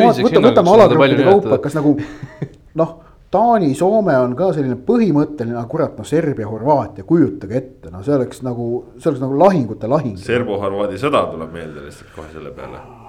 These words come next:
Speaker 2: Kahjuks küll, jah, on ju, aga ja, ja siis on, siis on veel, noh, okei, muidugi see Portu-, Portugal, Prantsusmaa, Saksamaa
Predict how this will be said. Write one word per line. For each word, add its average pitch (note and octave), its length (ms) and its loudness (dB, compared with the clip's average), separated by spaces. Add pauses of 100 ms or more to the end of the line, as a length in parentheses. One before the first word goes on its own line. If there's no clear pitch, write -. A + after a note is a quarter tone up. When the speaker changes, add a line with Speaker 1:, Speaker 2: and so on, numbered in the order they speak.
(280)
Speaker 2:
Kahjuks D#3 400 -8
küll, F3+ 320 -2
jah, A2+ 240 -8 (160)
on D#2 80 -20
ju, G#1 320 -20
aga - 160 -20 (420)
ja, C3 280 -4
ja C3+ 180 -2
siis D3+ 160 -4
on, D#3+ 240 -2 (240)
siis F#3 160 -6
on F3 120 -4
veel, F3 260 -2 (100)
noh, D#3 160 -2 (240)
okei, E3+ 160 2
muidugi E3 240 0
see C3+ 80 -6
Portu-, D#3+ 400 0
Portugal, C#3+ 440 -2
Prantsusmaa, B2 840 -2
Saksamaa A#2 400 -4